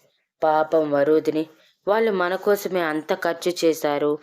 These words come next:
ఆ ఖర్చంతా మనం తిరిగి ఇచ్చేద్దామని. నేను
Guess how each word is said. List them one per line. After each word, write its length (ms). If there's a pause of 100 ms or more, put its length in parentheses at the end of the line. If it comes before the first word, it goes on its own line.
(260)
ఆ 140
ఖర్చంతా 640
మనం 340
తిరిగి 420
ఇచ్చేద్దామని. 800 (420)
నేను 320